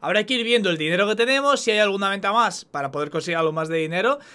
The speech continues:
pero en principio estaría hecho lo que queríamos, lo, lo, lo que necesitábamos también para, para, para el equipo. Ahora os enseñaré el once titular cómo quedaría,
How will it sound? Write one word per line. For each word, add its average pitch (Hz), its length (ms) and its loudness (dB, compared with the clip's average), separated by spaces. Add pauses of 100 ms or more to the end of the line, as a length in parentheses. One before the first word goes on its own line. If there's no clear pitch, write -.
(280)
pero 208 600 4
en 180 80 0
principio 190 340 -2
estaría 196 380 4
hecho 170 360 0
lo 175 460 2
que 175 160 -2
queríamos, 262 680 4
lo, 160 800 2
lo, 156 420 -2
lo 165 180 -4
que 190 140 -2
necesitábamos 185 640 4
también 196 260 0
para, 151 420 2 (380)
para, 135 840 2
para 160 160 2
el 165 80 2
equipo. 202 300 0
Ahora 226 120 6
os 180 80 -2
enseñaré 185 400 2
el 190 160 2
once 190 280 0
titular 170 420 -2
cómo 170 240 -2
quedaría, 196 520 2